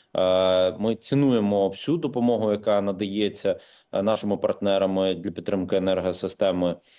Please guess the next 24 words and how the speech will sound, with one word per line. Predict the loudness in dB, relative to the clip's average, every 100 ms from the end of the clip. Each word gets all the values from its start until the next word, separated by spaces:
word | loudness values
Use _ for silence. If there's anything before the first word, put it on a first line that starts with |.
| _ -4
е, | 0 0
у | 0
сфері | 0 0 2
України. | 0 -2 -2 -2 -2 -2
З | -2
огляду, | 0 0 0
власне, | 0 0 -2 -4
на | -2
те, | -2
що | -4 -2 -2
обстріли | 0 -2 -4 -6 -2 0 0
енергетики | 0 0 0 -2 -8
продовжуються, | -6 -6 -2 -2 0 0 0 -2 -2 -2 -2 -8 _ _ -6
і | -2 0 2 0
необхідність, | -2 -2 -4 -2 -2 -4 -4
е, | 0 2 2
ремонтних | 0 0 0 -2 -4 -4 -2
аварійно-відновлювальних | 0 0 -2 -4 -2 -2 -2 -4 -6
робіт | -6 -2 -4 -4
постійно | -12 -2 0 2 0 -2 _ _
триває, | -2 0 2 2 0 -2
і | -4 -2 0 0
вона | -2 -2 0
наявна. | 0 0 -2 -6